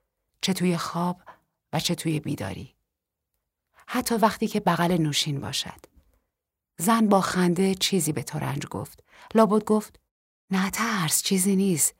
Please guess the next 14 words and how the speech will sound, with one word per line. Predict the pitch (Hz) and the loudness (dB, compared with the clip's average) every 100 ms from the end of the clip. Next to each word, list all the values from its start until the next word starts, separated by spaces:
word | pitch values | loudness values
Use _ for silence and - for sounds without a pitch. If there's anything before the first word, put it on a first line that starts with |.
| _ _ | _ _
تا | - 165 | 2 4
من | 160 160 | 6 6
اینجام | 156 160 175 | 4 4 2
نمیذارم | 175 208 160 131 | 2 0 -2 0
دست | 127 120 131 | 2 2 0
کمال | - 120 120 | 0 -2 -2
بهت | 117 117 - | -4 -8 -8
بخوره." | - - - 110 - _ _ _ _ _ _ _ _ _ _ _ _ _ _ | -12 -12 -14 -16 -20 _ _ _ _ _ _ _ _ _ _ _ _ _ _
ماه | 165 170 151 | 4 4 4
دخت | 170 180 - | 0 -4 -2
هم | 175 165 | -2 0
همین | 180 170 | 0 0
را | 127 | -2
میگفت، | 127 131 127 - - | -4 -6 -8 -12 -18